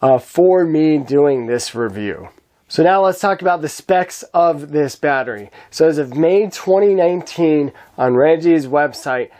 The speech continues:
this battery goes for about four hundred fifty bucks with free shipping, which it's pretty s-, sweet that it ships for free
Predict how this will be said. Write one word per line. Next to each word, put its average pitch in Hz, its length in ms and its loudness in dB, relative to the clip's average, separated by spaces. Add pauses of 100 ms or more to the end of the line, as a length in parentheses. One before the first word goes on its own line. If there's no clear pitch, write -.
(100)
this 156 220 2
battery 147 480 -4
goes 147 280 -2
for - 120 -16
about 135 440 -4
four 160 220 2
hundred 143 400 0
fifty 143 380 0
bucks 117 500 -4 (240)
with 139 240 2
free 143 480 0
shipping, 117 640 -4 (380)
which 127 160 0
it's 131 140 -6
pretty 269 280 0
s-, 196 100 -4
sweet 208 680 -2
that 170 180 0
it 147 140 -2
ships - 460 -4
for 147 220 -2
free 190 560 0